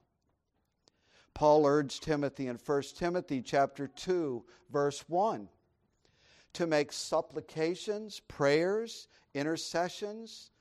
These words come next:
thanksgivings on behalf of all people, even kings and those in high places of political influence, so that we may lead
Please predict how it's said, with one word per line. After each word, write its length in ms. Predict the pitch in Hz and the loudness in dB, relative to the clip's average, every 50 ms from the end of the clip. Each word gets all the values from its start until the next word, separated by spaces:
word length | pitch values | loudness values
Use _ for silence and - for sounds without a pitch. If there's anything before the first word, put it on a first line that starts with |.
| _ _ _ _ | _ _ _ _
thanksgivings 840 | - 143 143 143 135 - - - - 165 175 180 202 220 233 214 - | -2 -2 0 -2 -2 -6 -8 -2 0 0 2 2 0 -2 -2 -4 -2
on 140 | 160 139 123 | -2 -2 -2
behalf 420 | 139 135 131 151 160 165 165 - | -2 -2 2 2 2 2 2 0
of 140 | 156 127 - | -6 -10 -8
all 400 | - 151 143 160 196 254 294 294 | -4 0 2 4 6 8 6 6
people, 680 | - - - 143 135 117 - - 131 127 131 135 135 - _ _ _ _ _ _ _ _ _ _ _ _ _ _ _ - | 4 2 -4 -6 -6 -6 -4 -2 0 0 0 0 -4 -10 _ _ _ _ _ _ _ _ _ _ _ _ _ _ _ -2
even 400 | 123 131 147 139 170 175 185 180 | 0 0 2 2 0 -2 -2 -4
kings 840 | - - - - - 190 175 170 160 147 127 107 101 95 92 - - | -8 -12 -10 -4 -2 0 0 0 0 -2 -4 -6 -8 -12 -14 -14 -10
and 200 | - 123 117 110 | -8 -8 -8 -2
those 340 | 101 131 127 135 143 135 - | 0 2 2 2 2 -2 -4
in 120 | 151 131 123 | -6 -6 -6
high 340 | 120 - 143 147 156 165 | -6 -4 0 2 2 2
places 800 | - - - - 180 175 175 160 - - 135 117 107 104 - - _ - - _ - | 0 -2 -2 0 2 2 2 0 -4 -6 -8 -8 -8 -10 -14 -18 _ -20 -20 _ -12
of 160 | 120 110 - | -12 -12 -10
political 500 | - 143 135 135 139 147 131 - 147 139 | -6 -2 0 0 0 0 -2 -2 -2 0
influence, 520 | 143 147 160 147 - 131 127 120 117 110 - | 0 -2 -2 -4 -6 -6 -6 -6 -6 -8 -10
so 200 | - - 135 127 | -6 -4 -4 -2
that 180 | 117 123 117 117 | -2 -2 -4 -4
we 160 | 120 127 127 | -4 -6 -6
may 180 | 123 123 117 117 | -4 -4 -4 -4
lead 500 | 117 127 139 151 156 160 165 165 143 | -2 -2 0 0 2 2 2 0 -2